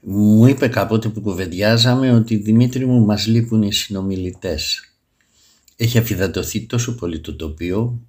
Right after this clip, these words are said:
ώστε όταν συναντάς ανθρώπους που μπορείς να κουβεντιάσεις μαζί τους, όπως καλή ώρα συνάντησα εγώ εσένα τώρα, αυτή τη στιγμή, το μόνο που μπορείς να κάνεις είναι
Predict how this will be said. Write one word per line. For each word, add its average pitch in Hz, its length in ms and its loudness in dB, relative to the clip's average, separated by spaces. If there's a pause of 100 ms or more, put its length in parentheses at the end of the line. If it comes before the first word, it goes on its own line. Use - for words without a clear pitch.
ώστε 98 300 -6
όταν 104 260 -4
συναντάς 85 800 -6 (280)
ανθρώπους 90 840 -10
που 82 80 -18
μπορείς 87 760 -8 (300)
να 90 120 -14
κουβεντιάσεις 90 840 0
μαζί 60 380 -12
τους, - 520 -16 (300)
όπως 73 340 -12
καλή 69 300 -6
ώρα 69 280 -4
συνάντησα 64 600 -10
εγώ 65 240 -10
εσένα 60 640 -6
τώρα, - 260 -20 (420)
αυτή - 280 -18
τη - 140 -20
στιγμή, 113 600 -8 (580)
το 82 140 -12
μόνο 120 280 4
που 80 140 -8
μπορείς 69 540 -8 (120)
να 62 300 -16
κάνεις 123 480 -4
είναι 151 380 -6